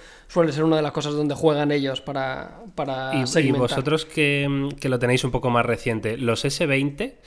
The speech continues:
Speaker 2: em, ¿qué modelos tenían ciento veinte hercios de pantalla? ¿Todos o solo el Ultra?
Speaker 1: Todos.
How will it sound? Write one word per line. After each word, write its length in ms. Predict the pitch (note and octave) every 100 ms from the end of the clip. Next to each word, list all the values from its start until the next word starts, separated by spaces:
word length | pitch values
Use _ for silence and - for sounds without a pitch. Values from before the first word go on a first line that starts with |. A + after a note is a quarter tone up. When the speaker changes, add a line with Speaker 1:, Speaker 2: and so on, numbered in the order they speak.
| - - -
Speaker 2:
em, 1000 | C#3+ B2+ B2 B2 A#2+ A#2+ A#2+ A#2 A#2+ - -
¿qué 100 | D#3
modelos 380 | E3+ F3 E3 E3
tenían 460 | D3+ D3 D3 C#3 C#3
ciento 340 | - C3+ C3
veinte 200 | B2+ A#2
hercios 240 | A2+ - G#2
de 60 | G#2+
pantalla? 300 | G2+ G#2 G2+
¿Todos 340 | E3+ A3+ C4
o 100 | C3+
solo 220 | - B2+
el 60 | A#2
Ultra? 320 | G#2 F#2+ G2 - -
Speaker 1:
Todos. 400 | D3+ C#3 - -